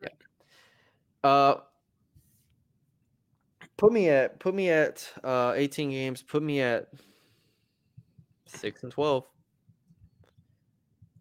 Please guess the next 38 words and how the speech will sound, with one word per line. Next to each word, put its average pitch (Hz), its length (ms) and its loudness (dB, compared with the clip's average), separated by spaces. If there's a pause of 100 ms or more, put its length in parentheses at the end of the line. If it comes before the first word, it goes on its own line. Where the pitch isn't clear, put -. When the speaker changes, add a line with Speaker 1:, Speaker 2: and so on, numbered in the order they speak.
(240)
Speaker 2:
I'm - 80 -16 (540)
going 107 160 -8
back 110 200 -4
to - 80 -20
the 123 80 -4
well. 120 360 0 (1000)
Speaker 1:
So - 160 2
this 123 220 6
is 120 500 6
for - 160 0
North 135 220 4
Texas? 165 480 0 (180)
Speaker 2:
North 117 180 -6
Texas. 120 520 -8 (1000)
Speaker 1:
For 139 300 4
reference, 143 400 4
they 143 80 6
were 156 100 8
eight 170 220 4
and 139 100 -2
twelve 113 240 -2
last 104 300 -4
year 139 200 -14
in 127 180 -4
Conference 120 300 -8
U 139 80 -8
S 147 120 -14
A. - 160 -18 (2000)
Speaker 2:
I - 80 -6
think 156 180 0
Speaker 1:
Nice. 127 120 0
Speaker 2:
they're 123 100 2
better 107 180 -6 (300)
than 110 120 -10
they 107 60 -8
were 107 120 -4
last - 280 -12
year. - 120 -18